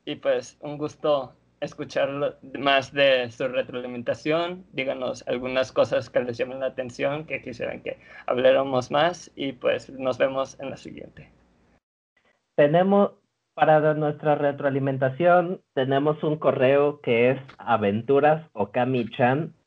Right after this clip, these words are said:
Speaker 2: arroba gmail punto com. Nos pueden escribir ahí todo lo que quieran.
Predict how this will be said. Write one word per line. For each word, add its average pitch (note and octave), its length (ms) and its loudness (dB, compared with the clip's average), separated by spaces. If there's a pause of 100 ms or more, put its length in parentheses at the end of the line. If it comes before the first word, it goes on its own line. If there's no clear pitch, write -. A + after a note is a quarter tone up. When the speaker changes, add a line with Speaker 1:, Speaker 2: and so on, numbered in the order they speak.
(120)
Speaker 2:
arroba A2+ 480 2
gmail A2 640 -2
punto G#2+ 380 -4
com. C3+ 360 0
Nos G#2+ 200 -4
pueden A2+ 380 0
escribir G2+ 500 0
ahí G#2 280 2
todo G#2+ 160 2
lo F#2+ 140 0
que F2+ 120 -8
quieran. C#3 380 2